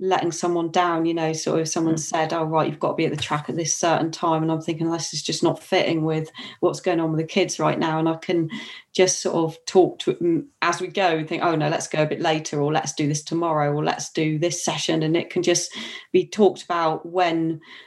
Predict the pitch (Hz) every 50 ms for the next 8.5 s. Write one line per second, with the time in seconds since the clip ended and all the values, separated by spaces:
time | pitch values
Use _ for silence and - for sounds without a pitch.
0 | _ _ _ - 175 175 170 170 170 165 165 165 165 160 165 165 156 156 - _
1 | - 160 156 175 170 170 165 156 151 - - 165 - - - - 156 156 - -
2 | 196 190 - - 156 151 147 147 147 170 160 160 160 165 156 160 165 165 165 160
3 | 160 - 165 147 - - - - - 147 - 170 160 - - - - 180 170 170
4 | 165 - 160 156 156 160 151 143 165 175 185 196 185 - - 170 151 160 165 147
5 | - - - - 156 151 - - 180 165 156 151 139 143 - - 170 156 - -
6 | - - 160 151 156 156 - 147 147 147 - - 175 160 156 - - 160 156 151
7 | - - - 175 165 160 156 160 156 156 160 165 165 160 160 156 160 - 175 170
8 | 160 - 175 156 160 160 160 160 156